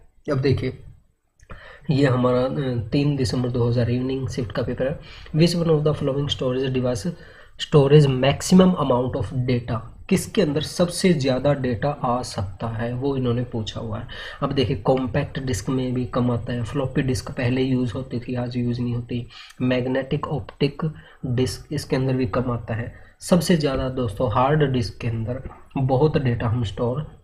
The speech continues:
कर सकते हैं, तो इसका answer ये आ जाएगा। और hard disk से, अ, रिलेटेड ऊपर भी question आया ना, ये देखिए, ये मैं दिखा रहा हूँ आपको, अभी हम करके आए हैं, just अभी करके आए हैं, ये देखिए hard disk वाला ये question, ठीक है, इसमें भी सबसे ज़्यादा storage hard disk में थी,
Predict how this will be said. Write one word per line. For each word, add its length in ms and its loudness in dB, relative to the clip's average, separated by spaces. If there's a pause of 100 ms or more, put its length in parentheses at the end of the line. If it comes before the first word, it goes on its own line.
कर 120 0
सकते 320 -6
हैं, 80 -6
तो 60 -4
इसका 200 -4
answer 320 -2
ये 100 -2
आ 100 -2
जाएगा। 320 -4 (240)
और 100 2
hard 280 6
disk 240 4
से, 220 2
अ, 120 -8
रिलेटेड 640 0
ऊपर 280 2
भी 100 4
question 320 0
आया 120 2
ना, 200 -2
ये 120 -2
देखिए, 420 -4 (340)
ये 100 -2
मैं 340 -2
दिखा 320 -2
रहा 120 -4
हूँ 160 -4
आपको, 280 -6
अभी 320 -2
हम 200 -2
करके 340 -4
आए 160 -8
हैं, 140 -12 (440)
just 260 -6
अभी 220 -4
करके 340 -6
आए 60 -6
हैं, 100 -10
ये 140 -4
देखिए 380 -10 (120)
hard 240 -2
disk 260 -6
वाला 380 -10 (240)
ये 140 -2
question, 360 -6 (340)
ठीक 160 0
है, 80 -2
इसमें 340 0
भी 180 2 (340)
सबसे 280 4
ज़्यादा 260 4
storage 400 -2
hard 240 -2
disk 280 -2
में 200 0
थी, 180 -8